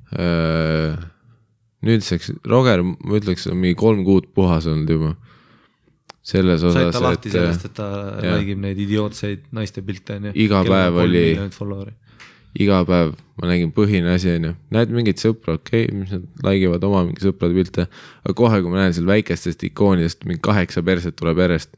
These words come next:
Speaker 2: Jah.
Speaker 1: siis ma vaatasin üleval Roger Andre ja siis ma korraks klikin selle profiili peale, vaatan, mine munn, see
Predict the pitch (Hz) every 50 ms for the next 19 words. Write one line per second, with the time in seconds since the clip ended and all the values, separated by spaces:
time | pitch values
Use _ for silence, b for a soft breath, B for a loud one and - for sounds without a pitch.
0 | _ _ - - 127 120 107 92 - - 98 90 87 85 - - 98 95 95 92
1 | 87 82 80 80 76 104 110 101 98 90 87 87 87 85 82 80 82 85 - -
2 | - - - - _ _ _ _ _ - - - 82 85 85 92 87 80 76 78
3 | - - - - - 104 95 95 - - - 104 101 95 - 98 90 85 87 87
4 | 82 80 85 80 - - 104 95 92 92 78 85 82 82 82 85 80 - 82 87
5 | 92 110 117 113 98 95 90 82 78 85 87